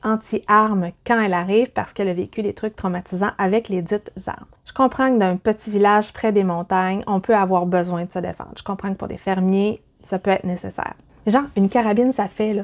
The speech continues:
t'as pas besoin de quatorze mitraillettes pour tuer des castors tueurs, des ratons laveurs géants ou des marmottes assassines. Parce que là-dedans, il y a quand même des événements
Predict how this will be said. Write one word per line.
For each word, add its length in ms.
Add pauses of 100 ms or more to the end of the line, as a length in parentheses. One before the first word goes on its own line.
t'as 80
pas 140
besoin 260
de 80
quatorze 680
mitraillettes 600 (480)
pour 160
tuer 220
des 180
castors 420
tueurs, 540 (140)
des 180
ratons 260
laveurs 300
géants 440
ou 180
des 200
marmottes 640
assassines. 400 (600)
Parce 160
que 80
là-dedans, 420
il 80
y 40
a 60
quand 200
même 200
des 240
événements 440